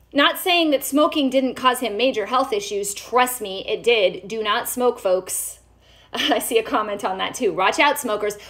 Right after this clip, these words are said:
But if you have this mutation, it is going to happen whether you smoke or not, most likely if you're not paying attention to it.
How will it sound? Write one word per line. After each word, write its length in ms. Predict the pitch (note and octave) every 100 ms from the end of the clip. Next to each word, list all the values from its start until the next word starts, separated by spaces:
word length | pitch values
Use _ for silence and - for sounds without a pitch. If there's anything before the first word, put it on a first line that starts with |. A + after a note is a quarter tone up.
| -
But 100 | C4
if 120 | B3
you 160 | C4 F#4
have 360 | E4 B3 F#4+
this 220 | C#4+ E4+ E4+
mutation, 680 | E4+ E4+ F4+ F4 F#4 G4+ G4 - -
it 120 | D4+
is 160 | - C#4
going 220 | D#4+ D4+
to 60 | C#4+
happen 520 | C4+ C#4 F4+ A#3+ A#3
whether 180 | B3 C4
you 140 | C4+
smoke 320 | C4+ B3 A3+ C4
or 80 |
not, 360 | C4 D#4+ F4+ D4
most 300 | A#3+ D#4+ -
likely 480 | F4+ A4 G#4+ B3 -
if 100 | -
you're 80 | C4+
not 200 | B3 -
paying 160 | C4
attention 340 | C4 C#4+ C#4 B3+
to 160 |
it. 80 | A3+